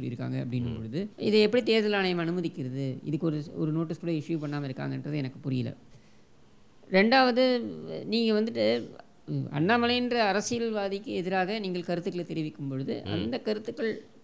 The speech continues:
Speaker 1: வந்து அவர் சொல்லக்கூடிய கருத்துக்கள், அதற்கு நீங்கள் பதில் சொல்லக்கூடியதுன்னு இருக்கலாமே தவிர்த்து, தனிப்பட்ட விதத்தில் அவரை தாக்க வேண்டிய அவசியம் கிடையாது. அவர் ஆனா சில தனிப்பட்ட விஷயங்களை பேசுவார் அப்படின்னா,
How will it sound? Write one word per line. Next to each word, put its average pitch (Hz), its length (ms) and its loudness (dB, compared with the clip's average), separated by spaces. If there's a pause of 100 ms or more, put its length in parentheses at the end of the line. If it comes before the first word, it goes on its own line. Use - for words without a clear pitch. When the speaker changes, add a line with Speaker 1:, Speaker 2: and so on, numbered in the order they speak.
(180)
Speaker 1:
வந்து 226 420 -6
அவர் 196 220 -2
சொல்லக்கூடிய 190 500 -2
கருத்துக்கள், 165 400 -6
அதற்கு 196 260 -2
நீங்கள் 190 260 -2
பதில் 175 320 0
சொல்லக்கூடியதுன்னு 147 500 -2
இருக்கலாமே 135 340 -4
தவிர்த்து, 139 420 -8 (920)
தனிப்பட்ட 240 400 2
விதத்தில் 226 320 2
அவரை 220 220 2
தாக்க 202 240 2
வேண்டிய 180 240 2
அவசியம் 160 300 0
கிடையாது. 139 480 -2 (1040)
அவர் 233 300 8
ஆனா 254 280 6
சில 226 180 -2
தனிப்பட்ட 214 380 0
விஷயங்களை 196 440 -4
பேசுவார் 175 540 -2
அப்படின்னா, 143 340 -8